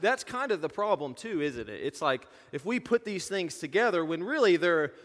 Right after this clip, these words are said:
opposing forces in, in some ways, at least whenever desire gets in the way of love.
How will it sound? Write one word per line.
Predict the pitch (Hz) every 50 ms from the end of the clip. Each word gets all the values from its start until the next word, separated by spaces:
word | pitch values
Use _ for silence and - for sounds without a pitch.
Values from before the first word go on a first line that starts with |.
| - - - _ _ _ _ _
opposing | - 160 - - 233 269 311 320 285 - 226 180 151
forces | - - 165 156 143 - - 156 147 131 - - - -
in, | - 180 165 147 -
in | - 170 156 139
some | - - 233 254 285 214
ways, | 147 135 131 139 143 151
at | 156 127
least | 170 196 208 185 - -
whenever | 175 175 180 180 160 175 170 156 147
desire | 135 139 151 143 185 185 185 170 160 156
gets | 143 160 165 156 -
in | 156 147 135
the | 131
way | 131 131 175 214 254 247 202 156 139 127
of | - 131 131 120 117 110 107 110 - - - - - _ _ _ -
love. | 123 131 131 117 113 101 101 113 127 123